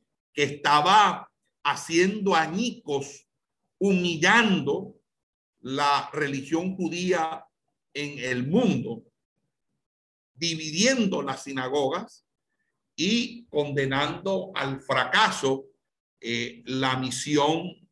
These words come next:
de la sinagoga de la diáspora. Entonces, fíjense que había una tremenda aversión hacia Pablo.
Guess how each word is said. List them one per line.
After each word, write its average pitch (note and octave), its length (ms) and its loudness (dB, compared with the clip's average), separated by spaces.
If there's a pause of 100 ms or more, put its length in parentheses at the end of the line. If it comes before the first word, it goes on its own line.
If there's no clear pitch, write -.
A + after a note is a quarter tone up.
(220)
de C3 240 -2
la C3 120 0
sinagoga B2+ 640 0
de C#3 140 -2
la G#2+ 120 -4
diáspora. F3+ 540 -2 (720)
Entonces, G3+ 680 2 (300)
fíjense A3+ 800 -2 (180)
que C#3+ 140 0
había F3+ 440 2
una G#3+ 540 -2 (480)
tremenda F#3+ 840 0
aversión D3+ 1200 0
hacia A#2 400 -4
Pablo. - 380 -4